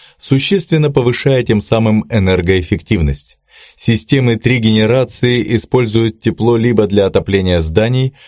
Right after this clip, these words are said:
либо для их охлаждения с помощью абсорбционной холодильной установки. Например, для охлаждения офисных комплексов, в которых находится большое число компьютеров.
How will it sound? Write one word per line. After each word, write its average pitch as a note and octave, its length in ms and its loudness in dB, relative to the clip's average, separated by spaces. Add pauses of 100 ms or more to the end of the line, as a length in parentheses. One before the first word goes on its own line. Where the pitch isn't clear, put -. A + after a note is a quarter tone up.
(100)
либо C3 340 2
для G#2+ 160 2
их G#2+ 160 -2
охлаждения G2+ 760 0
с - 80 -16
помощью C#3 560 0
абсорбционной A#2+ 1040 -2
холодильной G#2 680 0
установки. G#2 720 -2 (380)
Например, C3 480 2
для A2 200 2
охлаждения G#2+ 640 0
офисных A#2+ 640 -2
комплексов, F2 680 -4 (200)
в - 80 -20
которых G2 380 0
находится C3+ 560 0
большое G2+ 440 0
число F2+ 380 -2
компьютеров. E2 800 -2